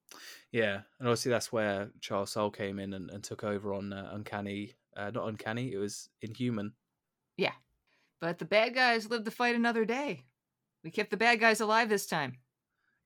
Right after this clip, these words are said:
Speaker 1: Yep, they did, yeah.
Speaker 2: Raquel and Coy are both still alive. And Coy did
Speaker 1: Uh,
Speaker 2: not get a redemption arc.
Speaker 1: uh, no. <laughs> He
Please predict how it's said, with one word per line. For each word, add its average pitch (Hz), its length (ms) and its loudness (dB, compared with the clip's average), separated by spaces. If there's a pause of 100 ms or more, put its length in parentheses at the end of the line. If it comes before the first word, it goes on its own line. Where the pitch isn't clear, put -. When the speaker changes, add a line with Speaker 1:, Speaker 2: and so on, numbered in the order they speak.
(200)
Speaker 1:
Yep, 123 300 6
they 110 140 2
did, 127 320 6 (100)
yeah. 135 440 2
Speaker 2:
Raquel 220 360 2
and 220 140 2
Coy 226 260 4
are 202 100 6
both 190 420 4
still 214 500 0
alive. 208 580 -2 (560)
And 160 120 -4
Coy 220 220 4
did 190 120 4
Speaker 1:
Uh, 139 60 8
Speaker 2:
not 143 180 8
get 226 120 2
a 220 40 4
redemption 220 520 2
arc. 131 340 2 (760)
Speaker 1:
uh, 139 80 -12 (100)
no. 139 300 2 (560)
<laughs> - 540 -14
He 131 100 2